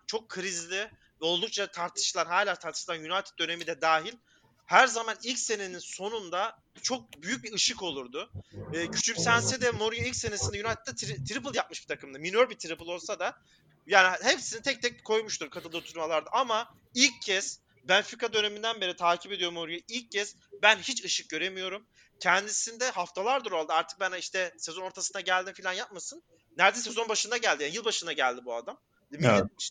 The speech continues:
Speaker 1: milli şeyde geldi. Milli arada geldi. Ee, yedi ay olmuş ki ben korona olayında çok kendisinin şanslı olduğunu düşünüyorum. Sakatları iyileşti ve kafasında, ya iki, düşünsenize iki ay evdesiniz. Ya ben iki ay Tottenham'dan şey, Mo-, Tottenham'ı Mourinho'dan daha mı çok düşündüm yani?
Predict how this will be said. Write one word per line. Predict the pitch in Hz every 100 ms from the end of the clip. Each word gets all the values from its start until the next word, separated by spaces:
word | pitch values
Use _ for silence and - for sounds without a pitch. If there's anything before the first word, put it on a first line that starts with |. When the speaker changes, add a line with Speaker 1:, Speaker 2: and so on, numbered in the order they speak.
| -
Speaker 1:
milli | 160 180 240
şeyde | 233 254 370
geldi. | 359 208 151
Milli | 147 156 160 165
arada | 180 180 247
geldi. | 247 247 202 139 _ _ _ _ -
Ee, | 147 151 147 139 131 127 127 123 143
yedi | 139 175 240
ay | 285
olmuş | 285 330
ki | - 214
ben | 220
korona | 208 185 226 240
olayında | 202 226 294
çok | - 233
kendisinin | - - 196 202 240
şanslı | 240 185 190 - 214
olduğunu | 254 208 180
düşünüyorum. | 151 156 147 165 - _
Sakatları | - 180 180 185 208
iyileşti | 240 240 226 262
ve | 226
kafasında, | 226 190 190 196 202 202 202 _ -
ya |
iki, | 165 170
düşünsenize | 165 233 320 285 214
iki | 185
ay | 240
evdesiniz. | 214 247 240 180 - _ _ -
Ya | 147
ben | 208
iki | 214 254
ay | 262 240 - _ _ _ - _ _ _
Tottenham'dan | 190 220 233 254 240
şey, | - 233
Mo-, | 185 190 185
Tottenham'ı | 196 220 233 233
Mourinho'dan | 220 247 233
daha | 226
mı | 262
çok | 220
düşündüm | 165 - 151
yani? | 131 113